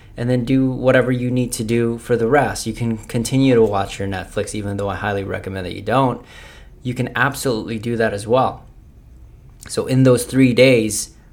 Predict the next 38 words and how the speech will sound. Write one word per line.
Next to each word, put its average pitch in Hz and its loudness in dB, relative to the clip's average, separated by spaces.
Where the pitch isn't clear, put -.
where 117 6
am 127 4
I 123 4
gonna 113 0
find 110 0
areas 113 4
where 110 2
I 101 0
can 104 -6
delete 107 -4
so 110 -2
I 104 -4
can 98 -6
plug 131 -2
in 113 0
my 123 0
workout 123 -2
times? - -12
If 135 -4
you 139 2
are 139 6
really 131 2
bent 127 -2
on 117 -2
time 135 -4
and 107 -2
there's 98 -2
really 123 0
nothing, 98 -4
you 156 -4
can 226 -2
find 131 -4
workouts 113 0
that 110 -4
are 107 -2
literally 110 -2
thirty 113 0
minutes, - -8